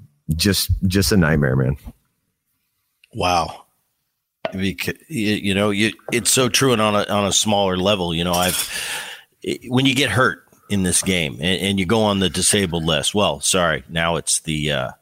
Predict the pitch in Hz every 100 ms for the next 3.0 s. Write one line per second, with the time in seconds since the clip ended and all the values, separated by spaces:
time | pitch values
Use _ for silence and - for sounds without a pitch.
0 | _ _ _ - 190 175 - - - -
1 | - _ - 107 95 92 76 - 101 90
2 | 78 76 - 78 71 76 82 80 69 62